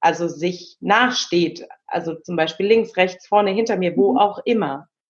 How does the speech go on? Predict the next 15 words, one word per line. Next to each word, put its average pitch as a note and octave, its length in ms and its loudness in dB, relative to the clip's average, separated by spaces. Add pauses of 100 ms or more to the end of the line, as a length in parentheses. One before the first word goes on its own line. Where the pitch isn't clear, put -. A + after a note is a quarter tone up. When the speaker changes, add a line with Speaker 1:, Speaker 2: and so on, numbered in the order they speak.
(120)
Speaker 2:
Ja. A3+ 320 -2
Speaker 1:
Das G3 160 -4
kann B3 180 2
ich B3 200 -2
fühlen. G3 640 2 (160)
Da F#3 100 6
brauche G#3+ 360 2
ich - 200 -18
kein G3 220 2
Hexe-, G#3+ 680 -2
Hex-, B3 280 -6
das A3 120 -4
ist - 60 -18
kein B3+ 140 0
Hexenwerk, G#3+ 540 -8